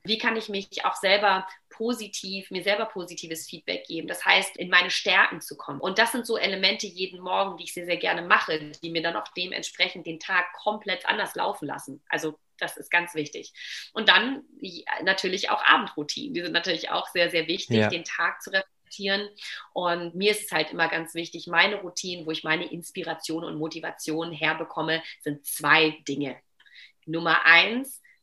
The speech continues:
Speaker 1: meine Inspiration und Motivation ist mein Glaube, der ist essentiell wichtig in meinem Leben. Und Nummer zwei sind es Menschen. Menschen inspirieren und motivieren mich. Und wie gesagt, mein Inner Circle, aber natürlich auch andere Menschen drumherum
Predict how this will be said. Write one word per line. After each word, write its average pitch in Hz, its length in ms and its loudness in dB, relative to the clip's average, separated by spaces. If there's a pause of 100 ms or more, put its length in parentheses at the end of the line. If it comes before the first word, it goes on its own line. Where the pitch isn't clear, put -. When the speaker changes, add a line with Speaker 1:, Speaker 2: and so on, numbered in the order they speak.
(400)
Speaker 1:
meine 151 360 6
Inspiration 175 680 -2
und 165 60 -4
Motivation 160 560 -2
ist - 200 -6
mein 147 220 -4
Glaube, 170 420 2
der - 120 -2
ist - 120 -6
essentiell 147 580 -4
wichtig 185 360 -8
in 196 80 -8
meinem 190 220 4
Leben. 190 280 0
Und 160 140 -2
Nummer 160 260 -2
zwei 165 520 6 (180)
sind 165 340 -4
es 165 300 -2 (180)
Menschen. 147 760 -2 (240)
Menschen 202 600 6
inspirieren 185 840 4
und 156 160 -2
motivieren 160 600 -2
mich. 147 300 -4
Und 151 180 2
wie 165 100 -4
gesagt, 165 360 2
mein 156 180 0
Inner 208 260 6
Circle, 180 420 2
aber 156 200 2
natürlich 160 420 -2
auch - 80 -8
andere 175 260 2
Menschen 160 300 -2
drumherum 160 520 -4